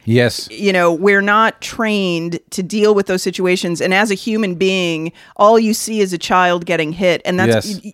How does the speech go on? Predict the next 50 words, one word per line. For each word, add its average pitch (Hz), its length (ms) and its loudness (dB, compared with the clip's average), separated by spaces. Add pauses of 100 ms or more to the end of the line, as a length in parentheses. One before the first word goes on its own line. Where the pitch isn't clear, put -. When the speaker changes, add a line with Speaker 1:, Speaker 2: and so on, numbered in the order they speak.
(140)
Speaker 2:
y-, 226 160 -8
you 240 160 2
do 277 280 2
wanna 269 260 4
Speaker 1:
Yeah. 117 100 4
Speaker 2:
pummel 196 280 2
those 170 180 2
parents. 156 460 -2
Speaker 1:
Yeah. 110 200 2 (200)
Speaker 2:
Like, 220 180 0
I, 233 240 2
I 220 140 4
get 208 580 2
that, 170 260 2 (220)
yeah, 175 340 2
they've 196 200 -2
got 196 200 0
their 165 160 0
own 175 180 -2
issues, 202 560 -4 (100)
Speaker 1:
Mm. 107 320 -2
Speaker 2:
but - 300 2 (220)
it's, 190 280 -6 (120)
it's 196 140 -2
really 254 440 0
hard, 180 640 2
I 170 120 0
think, 170 460 -4 (100)
to 160 560 -2
find 185 400 -4
the 170 40 0
words 156 720 -2 (220)
and 180 120 -4
to 220 100 4
Speaker 1:
Yeah. 208 100 2
Speaker 2:
try 180 540 2 (140)
to 190 100 -6
be 202 420 -6
the 180 100 -2
person 190 460 -2
you 170 80 -2
wanna 175 180 -2
be 170 140 -4
in 175 80 -2
that 170 160 0
moment 160 320 -6
without 117 220 0
Speaker 1:
Yeah. 110 40 4
Speaker 2:
just - 160 -4
going, 185 300 0